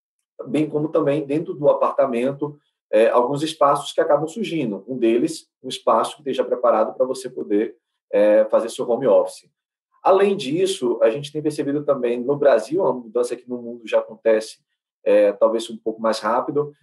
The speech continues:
que é a, a, os ambientes integrados, a cozinha integrada à sala, que tá integrada à varanda, como um único ambiente de reunião familiar, né?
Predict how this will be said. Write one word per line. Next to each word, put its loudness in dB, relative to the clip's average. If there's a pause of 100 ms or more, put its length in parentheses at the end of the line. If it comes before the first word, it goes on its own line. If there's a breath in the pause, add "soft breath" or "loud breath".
(140 loud breath)
que 0
é 8
a, 2 (260)
a, 0
os -2
ambientes -2
integrados, 2
a -2
cozinha -6
integrada 2
à 2
sala, 2
que -16
tá 0
integrada 2
à 0
varanda, 2
como -4
um -2
único -6
ambiente -8
de -14
reunião -2
familiar, 2
né? -12